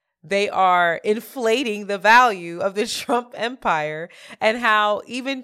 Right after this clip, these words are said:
Donald Trump's apartment is, like, they said in some documents that he claimed it was X amount of square feet,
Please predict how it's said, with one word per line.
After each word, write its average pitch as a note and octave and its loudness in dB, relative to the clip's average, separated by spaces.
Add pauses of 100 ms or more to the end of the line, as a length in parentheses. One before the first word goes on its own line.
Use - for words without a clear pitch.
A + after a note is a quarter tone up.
Donald A3+ 2
Trump's - -4 (440)
apartment C4+ 2 (280)
is, A3+ 2
like, G#3+ 2 (720)
they G#3 0
said B3 -2
in A#3 -10
some G#3+ -10
documents G#3+ -4
that G#3+ -10
he F#3+ -10
claimed F3+ -8
it F3 -8
was E3 -6
X - -8
amount D#3+ -6
of D3 -6
square D#3 -8
feet, D#3 -16